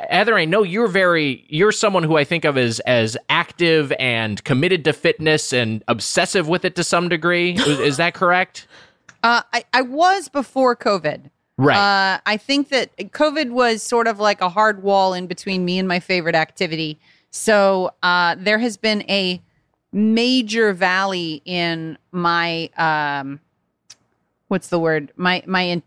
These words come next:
Speaker 2: my fitness intensity.
Speaker 1: Yes.
Speaker 2: Uh,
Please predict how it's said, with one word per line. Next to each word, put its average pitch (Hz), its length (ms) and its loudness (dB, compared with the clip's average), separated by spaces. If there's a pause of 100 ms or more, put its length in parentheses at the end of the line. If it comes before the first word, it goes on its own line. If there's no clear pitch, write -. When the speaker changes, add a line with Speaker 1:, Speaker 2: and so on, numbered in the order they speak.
Speaker 2:
my 196 220 -2
fitness 226 420 0
intensity. 240 680 0 (460)
Speaker 1:
Yes. 180 120 4
Speaker 2:
Uh, 175 320 2